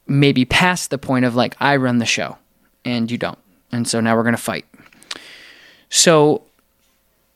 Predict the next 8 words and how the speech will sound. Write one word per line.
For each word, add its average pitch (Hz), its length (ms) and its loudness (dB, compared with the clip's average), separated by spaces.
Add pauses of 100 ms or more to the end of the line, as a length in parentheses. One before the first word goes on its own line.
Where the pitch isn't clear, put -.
(840)
I'm 143 120 -2
gonna 147 120 2
build 143 320 2
from 147 140 -4
the 139 80 2
ground 123 320 0
up - 160 0
here. 120 380 -6